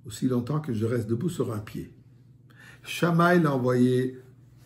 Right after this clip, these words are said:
prendre les deux pieds. Hillel lui dit, « Il n'y a pas de problème,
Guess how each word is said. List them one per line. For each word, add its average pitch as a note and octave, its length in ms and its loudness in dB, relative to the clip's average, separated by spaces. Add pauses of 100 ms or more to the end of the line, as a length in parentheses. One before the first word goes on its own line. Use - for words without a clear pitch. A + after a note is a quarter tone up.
(180)
prendre A#2 320 -4
les A#2 140 0
deux A#2+ 180 2
pieds. - 240 -12 (1500)
Hillel F3+ 520 6
lui C#3+ 80 0
dit, « C#3+ 100 -2
Il D#3 40 6
n'y D#3 60 4
a D#3 60 2
pas D#3+ 140 -6
de D#3 60 -6
problème, E3 420 -6